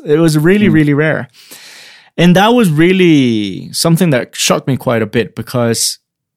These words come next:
Speaker 1: you know, it had only been maybe ten years since I left Mexico. And I was like, "Hey, you know, how could things change so much in ten years? How could we have lost all of this in only ten years?" So I decided to go to Tonawixla because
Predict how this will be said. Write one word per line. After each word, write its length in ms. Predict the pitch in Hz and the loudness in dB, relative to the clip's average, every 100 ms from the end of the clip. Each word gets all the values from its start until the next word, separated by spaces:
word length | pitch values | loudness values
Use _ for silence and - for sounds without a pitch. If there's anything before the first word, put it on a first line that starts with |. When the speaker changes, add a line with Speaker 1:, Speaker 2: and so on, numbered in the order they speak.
| _ | _
Speaker 1:
you 120 | 139 | -4
know, 200 | 123 110 | -2 -2
it 120 | 131 | 0
had 100 | 175 | 2
only 380 | 170 208 185 143 117 - | 2 4 4 2 0 -4
been 440 | 120 143 135 123 120 | -2 0 0 -2 -2
maybe 200 | 135 135 | -4 -4
ten 280 | - 135 | -4 -4
years 320 | 131 165 117 - | -2 -2 -4 -8
since 340 | - 127 117 | -6 -4 -2
I 120 | 117 | -2
left 220 | 120 120 | -2 -4
Mexico. 600 | 131 147 - - - - _ _ _ _ _ _ _ | -4 -6 -6 -12 -14 -16 _ _ _ _ _ _ _
And 120 | 127 | 0
I 80 | 131 | 2
was 100 | 143 | 2
like, 120 | 143 | 0
"Hey, 120 | 139 | -2
you 60 | 147 | -2
know, 80 | 131 | -2
how 260 | 139 170 | -2 -2
could 220 | 175 - 143 | -4 -8 -6
things 360 | 170 160 - | -2 -2 -2
change 460 | - - 160 165 - | -6 -2 2 0 0
so 220 | 147 139 | -2 -2
much 360 | 139 156 - - | -4 -8 -10 -8
in 140 | 131 | -6
ten 220 | 139 127 | -6 -6
years? 300 | 127 135 - | -6 -8 -10
How 140 | - 127 | -10 -8
could 160 | - | -6
we 80 | 139 | -4
have 160 | 131 123 | -4 -4
lost 420 | 127 135 139 - | -2 0 -2 -4
all 180 | 127 127 | -4 -4
of 120 | 113 | -6
this 200 | 120 117 | -10 -8
in 120 | 117 | -6
only 220 | 117 117 117 | -6 -6 -8
ten 220 | 120 107 | -10 -10
years?" 380 | 127 - - - - - - - - - | -10 -12 -18 -20 -20 -20 -20 -20 -20 -12
So 180 | - 165 | -2 2
I 120 | 180 | 2
decided 320 | 208 - 196 185 | 2 0 -2 -2
to 80 | |
go 100 | 165 | -2
to 120 | 156 139 | -4 -2
Tonawixla 580 | 147 135 156 180 175 135 | -2 0 -2 -2 -2 -4
because 480 | - 127 117 - | -4 -6 -4 -10